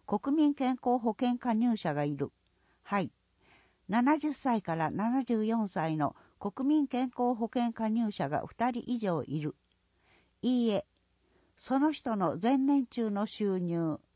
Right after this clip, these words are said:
中一が三百八十三万円未満。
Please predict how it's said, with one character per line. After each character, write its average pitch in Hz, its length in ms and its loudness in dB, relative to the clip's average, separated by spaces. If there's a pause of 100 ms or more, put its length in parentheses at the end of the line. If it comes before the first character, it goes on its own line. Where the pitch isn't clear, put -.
(300)
中 208 240 -2
一 139 380 -8 (420)
が 196 180 0 (220)
三 302 240 0
百 233 240 -4
八 180 300 -6
十 269 200 0
三 247 320 0
万 247 260 0
円 214 200 0
未 214 160 0
満。 147 240 -2